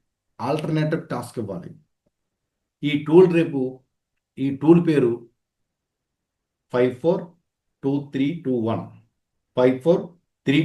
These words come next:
టూ వన్ మైక్రో గ్రౌండింగ్ అనమాట అండి. అంటే షార్ట్‌కట్ మెథడ్, కేవలం ఫైవ్ సెకండ్స్ పడుతుంది. ఈ ఫైవ్ సెకండ్స్ మీ చుట్టూ ఉన్న త్రీ ఆబ్జెక్ట్స్ అంటే మూడు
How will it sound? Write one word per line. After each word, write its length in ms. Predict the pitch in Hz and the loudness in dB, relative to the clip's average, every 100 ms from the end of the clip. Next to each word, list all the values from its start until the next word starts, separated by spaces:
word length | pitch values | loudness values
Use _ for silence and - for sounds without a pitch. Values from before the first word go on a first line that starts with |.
| 156 | 2
టూ 100 | 143 | 2
వన్ 160 | 123 - - _ _ _ _ 117 117 | 2 -2 -12 _ _ _ _ -6 0
మైక్రో 320 | 135 139 175 123 | 0 2 0 2
గ్రౌండింగ్ 360 | 123 123 120 98 | 0 0 -2 -4
అనమాట 220 | 87 87 73 | -6 -10 -16
అండి. 160 | - - _ _ _ _ _ _ | -20 -20 _ _ _ _ _ _
అంటే 160 | 156 175 170 - _ - - | -8 -6 -6 -10 _ -20 -12
షార్ట్‌కట్ 520 | 139 143 - 175 175 110 | -8 -8 -6 -6 -6 -10
మెథడ్, 240 | 92 82 - _ _ _ _ | -10 -12 -20 _ _ _ _
కేవలం 380 | 135 147 175 185 180 - _ _ - | -2 0 0 -2 -6 -12 _ _ -4
ఫైవ్ 160 | 127 127 | -2 -2
సెకండ్స్ 280 | 165 151 151 | -4 -4 -8
పడుతుంది. 380 | 139 - 127 131 220 - _ _ _ _ _ _ _ _ _ _ _ _ _ _ _ 147 | -8 -8 -8 -10 -12 -16 _ _ _ _ _ _ _ _ _ _ _ _ _ _ _ -2
ఈ 40 | 160 156 | -2 0
ఫైవ్ 180 | 139 170 190 | 0 0 0
సెకండ్స్ 320 | 180 175 170 | -2 -4 -4
మీ 60 | 147 143 | -6 -6
చుట్టూ 260 | 131 - 170 156 | -8 0 0 0
ఉన్న 140 | 151 156 156 - | -4 -8 -10 -6
త్రీ 140 | 131 170 175 - _ _ _ _ 110 | -4 -4 -8 -14 _ _ _ _ -16
ఆబ్జెక్ట్స్ 480 | 104 113 165 156 123 104 - 104 | -10 -6 -6 -6 -10 -12 -12 -12
అంటే 180 | 110 95 90 82 - _ _ _ _ _ _ _ _ _ _ - 113 | -8 -8 -10 -14 -20 _ _ _ _ _ _ _ _ _ _ -8 -2
మూడు 180 | 147 | 0